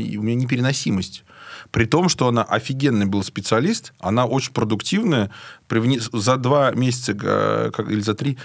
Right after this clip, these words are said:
к-, сколько отработала, привнесла несколько, э, инноваций вот в то подразделение, где она работала, все там очень пожалели, что она ушла. И типа, ну, может быть, типа, ты попробуешь? Она говорит: «Я согласна, что это странненький достаточно пункт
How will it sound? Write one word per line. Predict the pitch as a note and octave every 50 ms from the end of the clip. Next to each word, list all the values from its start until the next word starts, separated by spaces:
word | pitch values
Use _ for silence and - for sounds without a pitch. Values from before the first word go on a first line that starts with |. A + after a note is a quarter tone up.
| - - -
к-, | - - - -
сколько | - - C3+ A#2 A#2
отработала, | A2 C#3 C3 A#2 C3+ F#3 F#3+ - B2 A2
привнесла | - - A2+ A2 A#2 C3 B2 - D3 C3
несколько, | A#2 - B2+ B2 - - G#2+ G2+ - A2
э, | G#2 G2 G2 F#2+ G2+ G#2 - - G#2+ G#2 G#2+ G#2+ G#2 G2+ G#2 G#2+
инноваций | A#2 A#2+ B2 B2+ C3 A#2 B2+ B2+ - - A#2 F#2+ F#2 G2+ F#2
вот | G2+ G#2 G#2 G2 - -
в | - - -
то | - G#2+ G2
подразделение, | - G#2+ G#2 G2+ G2 G#2+ G#2+ G#2+ G2 G2 F#2+ F#2
где | F#2 G2 G#2
она | G2 G2 F#2+
работала, | G2 G2 A2+ F3 G#3 - - G2+
все | F#2 - - G2
там | G#2+ G2+ F#2+ G2 - - - - - - - -
очень | - B2 B2 C3+ A#2+
пожалели, | C3 A#2 A#2 A#2+ C3 D#3 D#3
что | B2 - - A#2
она | A2 A2+
ушла. | A2+ A2 - - F#2+ F2+
И | F#2
типа, | - A#2+ - G#2 - - - - -
ну, | - A2+
может | A#2+ C#3 D#3 D3+ C3 C3 B2+
быть, | B2 B2 C#3+ C3 B2+ - - - - -
типа, | - A#2 G#2 - G#2
ты | - G#2
попробуешь? | - A2 - - F#3+ G3+ D#3 - -
Она | A2+ A2
говорит: | G2+ - -
«Я | A2+ A2
согласна, | - C3 C3 D#3 A3+ A#3+ - B2+
что | A#2 - - B2 B2+
это | C3 B2 C3
странненький | B2 - - - D3 D3+ C#3 A#2+ G#2+ G#2 G2 F#2+ - G#2+
достаточно | F#2+ G2 G2+ - - G2+ F#2 - - G2+ F#2+ F#2+
пункт | - - E3 G#3+ B3 C4+ - - -